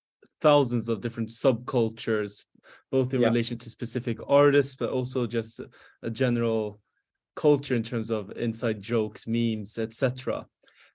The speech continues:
Speaker 1: And
Speaker 2: Yeah.
Speaker 1: I think it has worked well where,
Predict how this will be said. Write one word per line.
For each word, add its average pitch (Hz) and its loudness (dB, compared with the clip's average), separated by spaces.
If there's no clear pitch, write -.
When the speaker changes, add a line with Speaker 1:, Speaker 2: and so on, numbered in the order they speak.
Speaker 1:
And 117 -2
Speaker 2:
Yeah. 120 0
Speaker 1:
I 120 0
think 135 -4
it 127 -2
has 151 4
worked 117 0
well 110 2
where, 110 -2